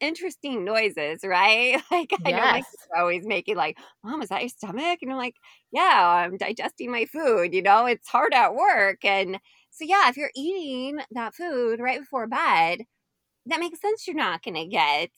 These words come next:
Speaker 1: good rest because your body is, like, working so <laughs> hard.
Speaker 2: Yes, I don't think people, a lot of people understand, like, how taxing it is and how long of a process digestion is. Um,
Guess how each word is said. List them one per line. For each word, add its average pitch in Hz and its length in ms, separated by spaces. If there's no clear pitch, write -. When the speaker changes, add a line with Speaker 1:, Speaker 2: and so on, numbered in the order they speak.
Speaker 1:
good 185 220
rest 269 480
because 240 640
your 277 120
body 330 320
is, 240 100
like, 226 260
working 185 540
so - 260
<laughs> 403 480
hard. - 840
Speaker 2:
Yes, 202 380
I 196 160
don't 240 140
think 254 160
people, 208 440
a 180 40
lot 175 140
of 170 60
people 165 200
understand, 147 480
like, 147 140
how 151 460
taxing 165 520
it 156 80
is 156 220
and 165 80
how 160 140
long 147 380
of 160 80
a 143 60
process 180 580
digestion 262 580
is. 294 320
Um, 165 560